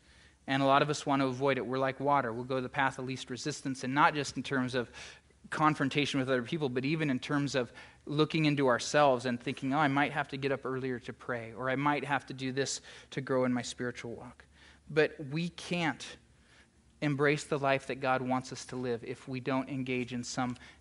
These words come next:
at least, internal conflict. And if we're following Jesus, we're heading into conflict in some way, shape, or form.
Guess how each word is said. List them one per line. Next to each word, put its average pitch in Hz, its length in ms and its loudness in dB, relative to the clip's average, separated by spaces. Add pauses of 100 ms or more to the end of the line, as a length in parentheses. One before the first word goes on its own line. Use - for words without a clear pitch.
at 135 120 -6
least, 135 260 -4
internal 143 520 -4
conflict. - 640 -12 (1300)
And 147 80 0
if 143 100 -2
we're 165 80 4
following 160 420 4
Jesus, 156 380 0
we're 143 120 -2
heading 151 280 2
into 147 160 0
conflict 135 500 -4
in 120 100 -6
some 135 300 -2
way, 123 160 -4
shape, 120 320 -6
or 117 40 -12
form. - 260 -14